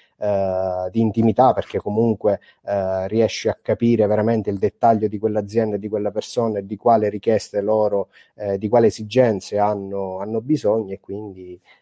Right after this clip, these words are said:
eh, non li chiamo clienti, ma poi diventiamo, fra virgolette, "amici".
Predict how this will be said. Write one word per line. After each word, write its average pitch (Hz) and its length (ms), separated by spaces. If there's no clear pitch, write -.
eh, 87 520
non 107 140
li 110 80
chiamo 110 220
clienti, 107 460
ma 98 140
poi 98 180
diventiamo, 95 960
fra 98 140
virgolette, 95 480
"amici". 92 340